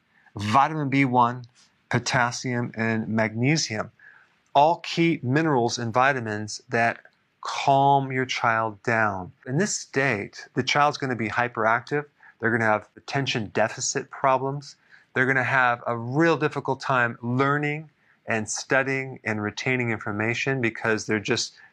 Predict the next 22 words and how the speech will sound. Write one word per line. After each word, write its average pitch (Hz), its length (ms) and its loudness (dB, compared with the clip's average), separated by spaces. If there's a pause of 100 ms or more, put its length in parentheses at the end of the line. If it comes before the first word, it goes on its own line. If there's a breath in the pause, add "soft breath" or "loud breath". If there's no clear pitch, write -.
their 110 120 0
body 117 320 2
is 104 140 -2
completely, 113 880 -2 (320 soft breath)
um, 104 360 0 (420)
on 120 200 0
edge. - 420 -4 (200)
If - 180 0
your 196 80 2
child 156 360 2
has 120 180 -6 (240)
any 170 420 2
mood 151 380 2
issues 123 440 0
at 117 280 0
all, 110 380 2 (400)
always 143 460 2
check 131 400 -2
the 113 120 -2
blood 123 360 0
sugars 110 580 -2
first. - 720 -2